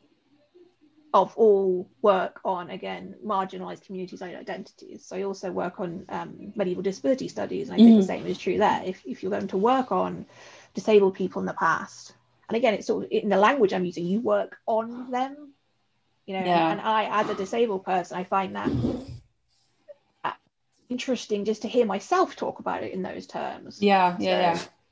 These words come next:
Speaker 1: it's a big part of my, my research generally, and as we express it in the, the introduction of the trans volume,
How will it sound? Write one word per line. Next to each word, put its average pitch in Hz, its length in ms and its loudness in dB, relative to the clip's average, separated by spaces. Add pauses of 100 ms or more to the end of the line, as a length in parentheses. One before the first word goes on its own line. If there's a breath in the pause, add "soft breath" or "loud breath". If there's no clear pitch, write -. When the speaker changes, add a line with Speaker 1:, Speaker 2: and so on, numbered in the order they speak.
(360)
Speaker 1:
it's 226 180 0
a 226 40 0
big 220 280 -2
part 208 300 0
of 190 100 -10
my, 196 420 -8 (920)
my 202 140 0
research 190 600 -4
generally, 254 840 -4
and 196 480 -6
as 190 180 -6
we 190 100 -2
express - 440 -10
it - 80 -12
in 190 80 -10
the, 208 300 -10
the 196 60 -8
introduction - 420 -10
of - 40 -16
the 185 40 -16
trans 262 400 -6
volume, 226 600 -6